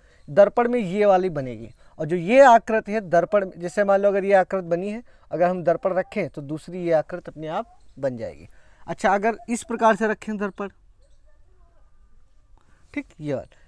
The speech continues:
अगर ये आकृति बनी हो और दर्पण यहाँ पर रखें तो ये आकृति उसमें दिखेगी। तो दो सममित रेखाएं ये होगी और तीसरी सममित रेखा इस प्रकार से। मान लो अगर ये नीचे वाली बनी है और दर्पण रखें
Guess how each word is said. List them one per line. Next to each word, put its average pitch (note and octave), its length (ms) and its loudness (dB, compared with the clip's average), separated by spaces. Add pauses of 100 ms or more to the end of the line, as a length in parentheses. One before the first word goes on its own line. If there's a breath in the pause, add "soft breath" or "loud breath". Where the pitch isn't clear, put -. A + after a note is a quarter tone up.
(120)
अगर G3 200 0
ये A3 160 2
आकृति A3+ 360 4
बनी A3 260 2
हो F#3+ 220 -2
और E3+ 220 -6
दर्पण F#3 300 0
यहाँ G#3 140 2
पर G#3 120 -4
रखें A3+ 220 -6
तो A3+ 80 -10
ये G3 200 -4
आकृति G3+ 380 -2
उसमें G3+ 320 -8 (400 soft breath)
दिखेगी। C#3+ 500 -8 (380 soft breath)
तो G3 60 -4
दो E3+ 300 -2
सममित A#3 320 -4
रेखाएं A3 280 -2
ये F#3 100 0
होगी F#3 300 -2
और D#3+ 180 -10
तीसरी F#3+ 320 -6
सममित G#3+ 320 -4
रेखा G#3 280 -6 (2500)
इस F3+ 120 -4
प्रकार A#2+ 260 -10
से। C#3 120 -14
मान F#3+ 240 0
लो A#3 80 4
अगर A#3 160 2
ये A3+ 80 2
नीचे G#3+ 260 -2
वाली G#3+ 200 0
बनी F#3+ 280 -2
है E3 280 -8 (540)
और D#3 80 -4
दर्पण F3 340 -2
रखें G3+ 360 -4